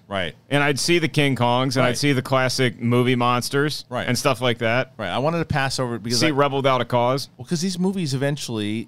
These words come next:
Speaker 1: they start to become, like, you know, pushed back to our generation is it, and, like, the newer generation does it, unless you make it part of their generation, right?
Speaker 2: Yeah.
Speaker 1: Like, so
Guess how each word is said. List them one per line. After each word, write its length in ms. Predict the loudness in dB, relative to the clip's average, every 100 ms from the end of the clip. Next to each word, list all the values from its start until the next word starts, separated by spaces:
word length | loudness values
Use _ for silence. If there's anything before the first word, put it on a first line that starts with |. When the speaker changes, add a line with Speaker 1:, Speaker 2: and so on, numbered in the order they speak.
| -8
Speaker 1:
they 160 | -6
start 480 | -4 -2 -2 -2 -4
to 400 | -6 -4 -2 -4 -8 -6
become, 460 | -6 -2 0 2
like, 200 | 0 -2 -6 _ -16
you 80 |
know, 160 | -12 -10
pushed 320 | -4 -4 -2
back 280 | -2 -2 -4
to 260 | -4 -4 -2
our 240 | 0 0
generation 680 | 0 0 0 0 -2 -2 -2
is 140 | -2
it, 240 | 0 0 -2
and, 140 | -4
like, 180 | -4 -4
the 80 | -2
newer 220 | 2 2 2
generation 440 | 0 -2 -4 -6
does 140 | -8
it, 60 | -8
unless 340 | -6 -6 -4
you 60 | -4
make 260 | -2 -4 -6
it 100 | -6
part 240 | -6 -4
of 60 | -8
their 140 | -12
generation, 540 | -12 -12 -12 -14 -6
right? 60 | -2
Speaker 2:
Yeah. 160 | -2 -2
Speaker 1:
Like, 140 | -4
so 300 | -4 -2